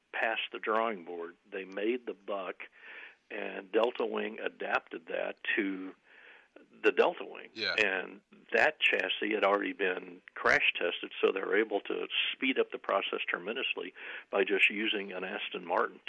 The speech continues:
Speaker 1: tub for the first Delta Wing. They don't have that advantage this time. They've gotta build this thing from scratch. An electric car, a thousand pound battery, probably twenty-five hundred pounds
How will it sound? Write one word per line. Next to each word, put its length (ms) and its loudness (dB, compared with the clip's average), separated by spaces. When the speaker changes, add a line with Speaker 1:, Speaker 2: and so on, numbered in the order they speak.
Speaker 1:
tub 260 2
for 120 -4
the 100 -8
first 280 0
Delta 280 -4
Wing. 180 -12
They 160 6
don't 160 -4
have 160 4
that 200 2
advantage 640 -4
this 120 -6
time. 260 -10
They've 200 2
gotta 240 0
build 320 2
this 220 0
thing 200 -8
from 100 -12
scratch. 600 0
An 100 -4
electric 580 0
car, 340 2
a 140 -10
thousand 380 2
pound 320 -2
battery, 400 -4
probably 420 0
twenty-five 540 -4
hundred 260 -8
pounds 280 -10